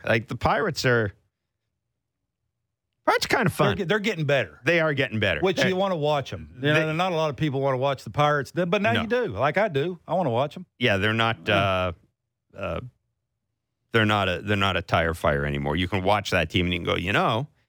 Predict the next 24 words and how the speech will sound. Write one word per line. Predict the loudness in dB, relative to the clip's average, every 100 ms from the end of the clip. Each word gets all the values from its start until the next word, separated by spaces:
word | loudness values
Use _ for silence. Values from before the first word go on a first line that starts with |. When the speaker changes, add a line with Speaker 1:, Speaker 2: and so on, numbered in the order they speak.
| _ _
Speaker 1:
they | -2
can | 2 2
add | 0 0
this. | 0 -2 -6 _
They | 2
remind | 2 4 2 0
me | -2
a | 0
little | 0 0
bit | -2 0
of | 0
the | 0
Orioles, | 2 0 0 -4 -6 -8
except | -6 0 0 0 -2
I | -2 -2 -10 _
don't, | 0 0 -2
I, | -4 -4 -14 -20 -6
the | 0 2
Orioles | 2 0 -2 0
last | 2 0 -2
year, | -4
but | 2 2
I | 2
don't, | 0 0 2 2